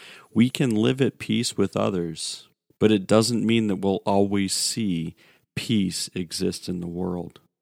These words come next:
And so that's what I, I, I want you to, to think about, what a world would look like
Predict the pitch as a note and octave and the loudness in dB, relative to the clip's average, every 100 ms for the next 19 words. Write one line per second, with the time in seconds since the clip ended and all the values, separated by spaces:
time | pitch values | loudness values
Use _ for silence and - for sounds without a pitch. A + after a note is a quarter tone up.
0 | - A2 E3+ E3 D#3 F3 - E3+ D#3+ C#3 | -4 0 4 4 6 4 2 2 6 6
1 | B2+ - A2+ G#2 B2+ E3 E3 F3+ D#3 B2+ | 6 2 2 2 2 0 -2 -2 -4 -4
2 | - C3 A#2+ A2+ G#2 - G#2+ - - C3+ | -4 0 0 0 -2 -4 -6 -6 -4 -2
3 | C3 - D#2 F2 F2 F2 - - _ _ | -2 -4 -4 -6 -6 -8 -10 -18 _ _
4 | - G#2+ C#3+ C3+ F#2+ F#2 A#2 B2 A#2+ G2 | 0 6 8 8 4 4 6 6 4 2
5 | G2+ F#2+ F#2+ G#2 - F#2 F2+ G2 - - | 0 0 2 2 0 -4 -4 -6 -12 -20